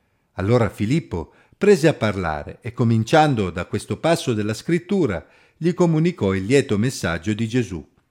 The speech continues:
Strada facendo, giunsero a un luogo dove c'era dell'acqua. E l'eunuco disse: "Ecco dell'acqua, che cosa impedisce che io sia battezzato?"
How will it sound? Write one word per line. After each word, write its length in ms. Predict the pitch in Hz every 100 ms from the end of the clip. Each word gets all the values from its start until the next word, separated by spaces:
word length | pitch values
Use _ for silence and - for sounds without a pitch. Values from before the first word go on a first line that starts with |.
| _ _ _ _
Strada 460 | _ - 113 113 90
facendo, 720 | 104 - 160 160 110 85 - _ _ -
giunsero 680 | 123 175 180 185 170 175 -
a 140 | 143
un 140 | 151
luogo 360 | 139 104 95 110
dove 240 | 113 117
c'era 340 | 131 120 98 110
dell'acqua. 760 | 117 135 139 90 - - - _ _ _ _
E 140 | - 139
l'eunuco 480 | 143 135 147 123
disse: 540 | 113 110 92 - 92 82 _ _
"Ecco 340 | - 190 160
dell'acqua, 680 | 135 151 196 139 - - 85 _ _
che 160 | - 131
cosa 260 | 123 127 127
impedisce 640 | 120 151 185 180 - 104
che 120 | 107
io 200 | 113 120
sia 220 | 120 120
battezzato?" 840 | 104 104 110 95 95 82 76 _